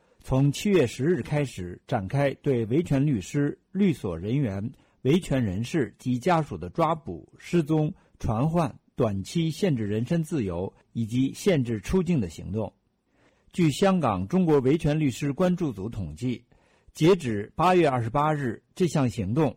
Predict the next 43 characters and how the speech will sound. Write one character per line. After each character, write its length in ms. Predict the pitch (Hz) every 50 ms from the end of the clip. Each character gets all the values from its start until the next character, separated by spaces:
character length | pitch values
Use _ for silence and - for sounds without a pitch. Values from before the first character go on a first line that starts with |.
| _ _
已 180 | - 110 101 101
涉 240 | - - 196 180 135
及 260 | 98 107 110 113 127 - -
二 180 | - 175 156 117
百 200 | 107 98 92 92
七 180 | 87 - - 175
十 140 | 147 - 123
七 220 | - - - 170
人。 220 | 151 117 78 67 64 - - _ _ _ _ _ _ _ _ _ _ _ _ _ _ _ _ _ _ _
在 200 | - - 170 160
这 160 | 151 - 196
次 200 | 196 - - 147
抓 200 | 120 - 185 180
捕 160 | 180 160 123 101
事 160 | - - 160
件 220 | 156 151 131 117
中 240 | 117 139 147 147 139
失 220 | - - 202 196
踪 200 | 175 190 196 185
者 160 | 160 147 104 87
的 120 | 104 113
一 80 | 127 117
些 180 | - - 151
家 260 | 123 - 170 170 170
属， 360 | 160 139 - 85 71 65 - _ _ _
星 220 | - - 175 170
期 120 | - -
六 200 | 180 185 170 123
晚 280 | 101 92 92 80 71 - -
发 220 | - - 156 156 143
表 260 | 143 107 87 90 92 _
致 260 | - 156 156 139 127
公 180 | 120 - 180 185
安 160 | 180 180 175
部 160 | 160 175 147
长 320 | 110 117 98 82 78 82 87
郭 200 | - 175 180 170
声 240 | 160 - 180 170 160
琨 220 | - - 180 170
的 180 | 147 117 98 90
公 180 | 90 - 175
开 160 | 156 151 160 165
信。 300 | 151 - - - 73